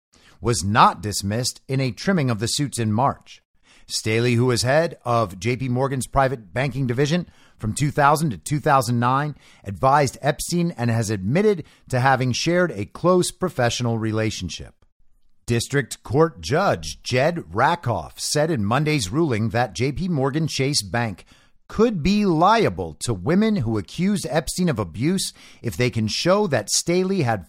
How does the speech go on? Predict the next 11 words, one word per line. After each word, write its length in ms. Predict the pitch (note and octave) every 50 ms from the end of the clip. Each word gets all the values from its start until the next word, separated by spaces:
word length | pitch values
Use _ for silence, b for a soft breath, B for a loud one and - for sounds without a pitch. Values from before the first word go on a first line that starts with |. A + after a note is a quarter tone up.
| _
firsthand 600 | - D#3+ F#3+ G3+ F#3+ - - D#3 F3+ F3+ F#3 F3
knowledge 520 | D#3 D#3+ F#3+ G3 C#3 G2+ F#2 F#2+ F#2 - - B B B B B
that 240 | C3 C3 B2+ - _
Epstein 640 | - F#3+ G#3 - - - - A#2+ A#2+ B2 B2+ C3 A2
ran 440 | F2+ G2 A#2 B2+ C#3+ D3 D3+ D#3 -
a 120 | - A2 G2+
sex 420 | - - - E3 D#3+ - - -
trafficking 640 | - - C#3+ C#3 C3+ C3+ - A2 - A2+ G#2+ G2+ D#2+
venture. 440 | C#2 A#2 B2 C3+ B2+ - - - _ _ b b b b b b b b
Now, 100 | D#2+ D#2+
that's 440 | D2+ F2+ D#3 F#3+ A3+ A#3 - -